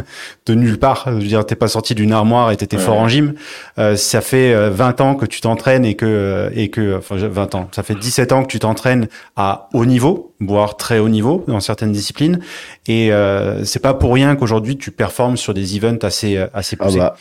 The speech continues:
Speaker 3: ah bah, pour l'anecdote, euh, moi je la, je la dis souvent quand on me parle de Victor, mais, euh, Victor quand il est arrivé, il avait rien de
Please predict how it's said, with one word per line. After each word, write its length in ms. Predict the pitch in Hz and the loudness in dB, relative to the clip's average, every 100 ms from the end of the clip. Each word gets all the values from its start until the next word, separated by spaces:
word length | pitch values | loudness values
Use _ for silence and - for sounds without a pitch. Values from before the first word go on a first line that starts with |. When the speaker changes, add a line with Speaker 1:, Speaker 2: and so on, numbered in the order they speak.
| - - | -16 -6
Speaker 3:
ah 100 | 92 | 0
bah, 160 | 95 | 2
pour 180 | 87 92 | 2 2
l'anecdote, 500 | 98 98 98 123 - | 4 4 4 2 4
euh, 300 | 98 90 87 | 4 4 4
moi 160 | 90 101 | 4 4
je 100 | 90 | 4
la, 140 | 98 | 2
je 100 | 90 | 4
la 100 | 98 | 2
dis 100 | 95 | 2
souvent 280 | 95 101 117 | 0 2 0
quand 200 | 101 92 | 0 0
on 60 | 95 | 0
me 60 | |
parle 180 | 90 95 | 2 2
de 80 | 90 | 4
Victor, 320 | 92 90 139 | 2 2 2
mais, 160 | 104 87 | 4 4
euh, 380 | 82 80 78 76 | 4 4 4 2
Victor 360 | 78 78 123 104 | 0 0 -2 0
quand 240 | 87 - | -4 -2
il 60 | 85 | 0
est 40 | |
arrivé, 420 | 87 107 107 104 | 2 2 2 2
il 160 | 90 76 | 2 2
avait 200 | 80 82 | 2 2
rien 240 | 78 104 | 2 2
de 80 | 117 | 2